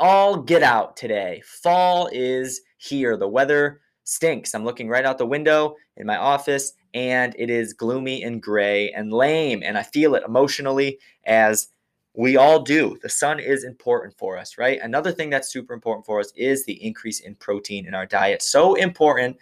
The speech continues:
that I want to spend the next twenty, thirty minutes talking about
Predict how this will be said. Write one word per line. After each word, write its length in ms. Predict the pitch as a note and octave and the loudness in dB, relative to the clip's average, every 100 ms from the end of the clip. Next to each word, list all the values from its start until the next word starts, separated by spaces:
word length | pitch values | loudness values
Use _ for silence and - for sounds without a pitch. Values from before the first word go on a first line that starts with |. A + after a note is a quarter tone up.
| - - _ | -20 -20 _
that 160 | G#2+ G#2 | -2 0
I 260 | A2 B2 | 2 4
want 240 | C3 A#2 A#2 | 4 2 0
to 140 | A#2+ | -2
spend 440 | A2+ - G#2+ G#2+ A2 - _ | -4 0 2 0 -4 -12 _
the 120 | G#2 | -2
next 320 | G2 A2 - | 0 0 -2
twenty, 340 | - G#2+ G#2+ G#2 | -4 -4 -2 -2
thirty 300 | - G#2 G#2 | 0 0 -2
minutes 320 | G#2 G2+ - | -4 -4 -6
talking 440 | - A2 - G#2 - | -2 -2 -2 -8 -8
about 420 | F#2 G2 F#2+ - | -2 2 2 -2